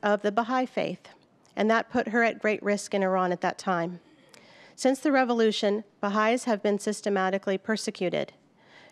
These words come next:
During the first decade following the revolution, more than two hundred Baha'is were killed, hundreds more were tortured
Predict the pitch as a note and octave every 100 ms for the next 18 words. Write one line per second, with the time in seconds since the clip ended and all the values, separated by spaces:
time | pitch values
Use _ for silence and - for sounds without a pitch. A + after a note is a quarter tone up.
0 | - A3 C4 C4+ - A#3+ - A3+ G#3 G#3+
1 | G#3 G3 G3+ G3 G#3+ A3+ G#3+ G3 G3 F#3+
2 | F3 F#3+ F3 F3+ - - _ A3+ B3 B3
3 | - B3 B3 B3 A#3+ G#3 G3+ G3 G3 F#3+
4 | - G#3+ G3 G#3 A3+ - _ - _ -
5 | A#3+ B3 B3 - G#3 G#3+ G3 F#3+ - B3
6 | - C#4 C4